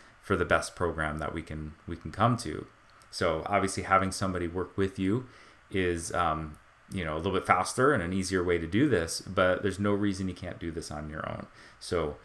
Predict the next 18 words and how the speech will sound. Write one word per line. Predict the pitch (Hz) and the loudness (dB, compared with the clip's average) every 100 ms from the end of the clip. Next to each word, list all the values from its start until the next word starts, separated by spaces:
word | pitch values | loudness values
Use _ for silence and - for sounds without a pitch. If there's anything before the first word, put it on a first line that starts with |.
| - - | -20 -10
try | - 98 | 0 2
different | 101 98 98 | 2 0 -4
things | 92 92 87 | -4 -4 2
out, | 82 85 78 | 4 4 2
test | - 92 - | -2 -4 -2
it, | 87 85 - - | -2 -2 -8 -18
see | - 95 | -10 -6
what | 92 | -2
works. | 165 147 - - - | 0 0 -4 -16 -6
So | 85 | -4
even | 117 120 135 | 0 0 0
when | 131 131 | 0 0
there's | 123 | 0
something | - 117 117 | 2 2 2
that | 95 | 4
everybody | 101 117 123 123 | 4 4 4 2
told | 117 113 107 | 2 4 4
you, | 95 85 | 2 -2